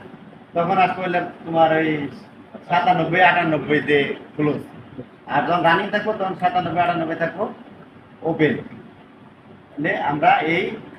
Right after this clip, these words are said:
পয়েন্টগুলা কন্ট্রোলিং এর কাজে ব্যবহার করবো, সুইচিং করবো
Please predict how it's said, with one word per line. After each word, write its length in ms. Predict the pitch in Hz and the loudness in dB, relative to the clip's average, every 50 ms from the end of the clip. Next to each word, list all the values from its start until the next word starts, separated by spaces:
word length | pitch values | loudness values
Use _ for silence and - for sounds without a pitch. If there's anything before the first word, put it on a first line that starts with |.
| - - | -16 -2
পয়েন্টগুলা 460 | - 160 165 165 165 160 180 185 202 226 220 - - - - - - - - - - - - - - - - - - - - - - - - - - - | 2 4 4 4 4 0 2 2 2 2 2 0 -6 -10 -16 -18 -18 -18 -20 -20 -20 -20 -20 -20 -20 -20 -20 -20 -20 -20 -20 -20 -20 -20 -20 -20 -4 0
কন্ট্রোলিং 380 | 190 202 185 196 196 202 202 196 202 | 2 2 2 2 0 -2 0 0 0
এর 80 | 185 185 | 4 4
কাজে 180 | 180 170 165 165 156 | 4 4 4 2 2
ব্যবহার 220 | 156 147 143 131 135 | 2 2 2 0 -2
করবো, 140 | 139 135 - | -6 -8 -4
সুইচিং 240 | - 170 165 180 175 156 | -2 0 0 0 0 0
করবো 160 | 143 123 117 | -2 -2 -4